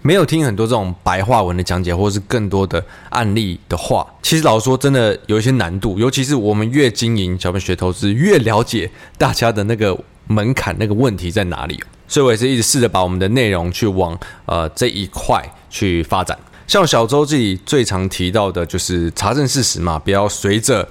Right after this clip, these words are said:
大家起舞。基本上如果你有查证事实，你了解现在什么状况，你就有大局观了嘛。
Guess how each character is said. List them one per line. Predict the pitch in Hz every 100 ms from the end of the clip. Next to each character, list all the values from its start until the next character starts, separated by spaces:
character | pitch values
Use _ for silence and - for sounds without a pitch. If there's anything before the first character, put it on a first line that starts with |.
| - - -
大 | 110
家 | 104 -
起 | - 92
舞。 | 110 98 - -
基 | - 165
本 | 131
上 | 110 139
如 | 123
果 | 127 123
你 | 113
有 | 120 101 - -
查 | - 104
证 | 135
事 | 123 120
实， | - 82 80
你 | 95
了 | 101 147
解 | 147
现 | 104 143
在 |
什 | 101
么 | 90
状 | 127 101
况， | 107 95
你 | 87
就 | 113
有 |
大 | 87 110 101
局 | 90
观 | - 92
了 | 92
嘛。 | 76